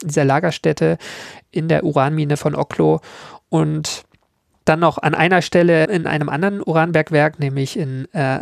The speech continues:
Bangombe, das ist dreißig Kilometer entfernt von Oklo, äh, also von dieser anderen Mine. Und an diesen Stellen, an diesen siebzehn Stellen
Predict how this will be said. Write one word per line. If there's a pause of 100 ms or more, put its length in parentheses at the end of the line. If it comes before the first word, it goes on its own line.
(120)
Bangombe,
das
ist
dreißig
Kilometer
entfernt
von
Oklo, (320)
äh,
also
von
dieser
anderen
Mine. (600)
Und (200)
an
diesen
Stellen,
an
diesen
siebzehn
Stellen